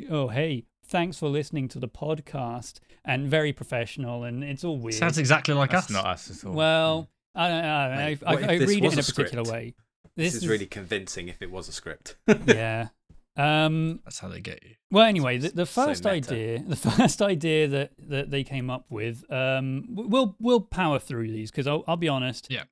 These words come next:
Speaker 1: There's some, there's some interesting ones. There's some parts we can take out of it, but the broad strokes are, eh. Uh, <laughs> but how about a
Speaker 4: <laughs>
Speaker 1: game called Retro Runner?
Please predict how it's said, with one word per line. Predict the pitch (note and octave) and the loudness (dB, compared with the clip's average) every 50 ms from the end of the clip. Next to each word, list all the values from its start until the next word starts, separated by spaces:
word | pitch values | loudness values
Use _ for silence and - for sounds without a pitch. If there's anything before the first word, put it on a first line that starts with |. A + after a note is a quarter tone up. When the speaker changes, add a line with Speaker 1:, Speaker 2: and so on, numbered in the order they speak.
| _ - | _ 0
Speaker 1:
There's | D4 D#4 - | 0 0 2
some, | - B3+ A3+ | 0 0 2
there's | A3 B3+ C#4+ C4 | 2 2 2 2
some | - D4+ | 2 2
interesting | A#3+ A3 G3 G3+ G3 - A3 G#3+ G3+ | 2 2 0 -2 -2 -2 -2 0 0
ones. | G#3+ A#3+ B3+ - | 0 0 0 0
There's | D4 B3+ - | -2 -2 0
some | B3 G#3 F#3+ F3+ | 0 -2 -2 -4
parts | - - G3+ G3 F#3 - - - | -2 0 0 0 0 0 -4 -4
we | E3 | -4
can | D#3 D3+ | -4 -2
take | - D#3 D3+ C3+ D3 | -2 -2 -2 0 0
out | C#3 C#3 | -2 -2
of | D3+ C3 | -2 -6
it, | C3+ - | -8 -6
but | - D#3 | -6 -6
the | D3+ C#3 | -4 0
broad | - A3 A3 G3 C#3 | 2 2 4 2 2
strokes | - - - D3 B2+ C#3 - - D#3 | -2 -4 -2 -2 -2 -2 -4 -4 -2
are, | C3+ C3 C3 B2 - _ _ _ _ _ _ _ _ _ _ - - - _ | 0 0 0 0 -4 _ _ _ _ _ _ _ _ _ _ -20 -20 -18 _
eh. | - A#2+ G#2+ - - _ _ _ _ _ - - - | -8 -8 -8 -8 -12 _ _ _ _ _ -14 -2 2
Uh, | E3 F3+ F#3 F#3 G3 G#3+ | 4 6 6 4 4 2
<laughs> | |
but | D#3+ D3 - - G#3+ F3 - - - G#3 G#3 - - - - - - - E3+ C#3+ D3 - | 0 2 4 6 6 6 4 4 0 -2 -4 -4 -8 -18 -20 -20 -8 -4 -4 -2 2 4
how | F#3+ B3 C#4+ C#4 | 4 6 6 6
about | C4 B3 B3 | 6 6 6
a | F3 | 4
Speaker 4:
<laughs> | |
Speaker 1:
game | C#3 D3+ C#3+ C3+ C#3+ D3+ E3 G3 G#3+ - _ _ _ _ _ - | 2 2 2 2 0 0 -2 -4 -6 -8 _ _ _ _ _ -12
called | - C4+ C#4 C4+ C4+ | -6 -4 -2 -2 0
Retro | C4+ C#4 C#4+ D#4 C#4+ B3 - A3+ G#3+ F#3 D#3 | 2 2 2 2 2 0 0 2 4 4 4
Runner? | C#3 C3+ C#3 B2+ A#2+ A#2 A2 G#2+ A2+ | 2 2 0 0 0 -2 -6 -8 -10